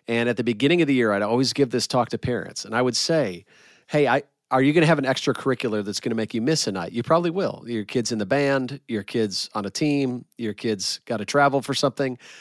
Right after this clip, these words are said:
I get it. I, and I said, "This is, I'm not gonna hold that against you if you're missing sometimes to go do that." But I would always say, if you are in any way commuting, communicating to your child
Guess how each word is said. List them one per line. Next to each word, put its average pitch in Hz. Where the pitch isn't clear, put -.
I 135
get 123
it. -
I, 104
and 110
I 113
said, 113
"This 123
is, 139
I'm 123
not 139
gonna 123
hold 139
that 139
against 123
you 101
if -
you're 117
missing 135
sometimes 139
to 117
go 110
do 139
that." 92
But 170
I 123
would 135
always 185
say, 120
if 214
you 208
are 151
in 120
any 180
way 156
commuting, 165
communicating 170
to -
your 147
child 143